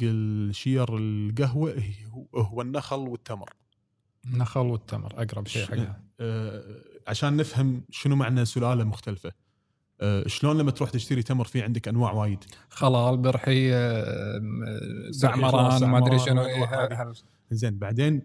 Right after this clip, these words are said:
Speaker 1: البرحي نفسه، زين، في خلال وفي رطب وفي، وفي منوصف وفي
Speaker 2: صح.
Speaker 1: تمر، وفي التمر اللي مكبوس وفي التمر وفي، أو الرطب اللي حاطينه بالفريزر.
Speaker 2: أبوي
Speaker 1: هم راح
Speaker 2: يح-،
Speaker 1: يطلع غير.
Speaker 2: أبوي، أبوي يحب هالسوالف، أنا ما أعرف ترى.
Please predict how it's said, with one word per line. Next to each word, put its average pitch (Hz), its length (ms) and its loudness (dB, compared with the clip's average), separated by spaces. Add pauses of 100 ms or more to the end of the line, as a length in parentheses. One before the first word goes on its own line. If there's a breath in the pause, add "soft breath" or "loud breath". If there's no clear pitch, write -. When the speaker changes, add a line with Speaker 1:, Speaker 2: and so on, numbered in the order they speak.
Speaker 1:
البرحي 107 800 -2
نفسه، 165 380 -2
زين، 107 280 -2
في 147 140 2
خلال 135 320 0
وفي 117 200 -2
رطب 139 400 -4
وفي، 101 500 -12
وفي 101 340 -8
منوصف 120 440 0
وفي 107 460 -6 (680)
Speaker 2:
صح. - 80 -20
Speaker 1:
تمر، 143 380 4
وفي 139 340 0
التمر 165 480 2
اللي 110 640 -2
مكبوس 120 680 -2
وفي - 400 0
التمر 156 440 0
وفي، 123 200 -8
أو 127 140 0
الرطب 139 340 -4
اللي 131 100 -2
حاطينه 139 300 0
بالفريزر. 110 560 -2
Speaker 2:
أبوي 127 220 -2
Speaker 1:
هم 113 60 4
راح 123 100 2
Speaker 2:
يح-، - 20 2
Speaker 1:
يطلع 107 160 -2
غير. 120 100 0
Speaker 2:
أبوي، 120 200 2
أبوي 113 280 -4
يحب 104 220 -10
هالسوالف، 101 540 -12
أنا 107 120 -14
ما 107 100 -12
أعرف 101 200 -16
ترى. - 160 -16